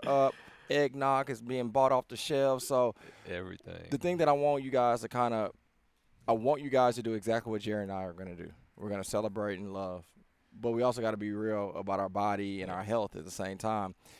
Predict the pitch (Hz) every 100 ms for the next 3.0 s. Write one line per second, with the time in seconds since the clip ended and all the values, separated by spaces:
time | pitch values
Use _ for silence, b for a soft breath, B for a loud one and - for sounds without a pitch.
0 | B B - 123 120 135 120 110 117 -
1 | 107 120 113 107 110 107 107 101 107 104
2 | 98 101 95 87 101 98 98 90 -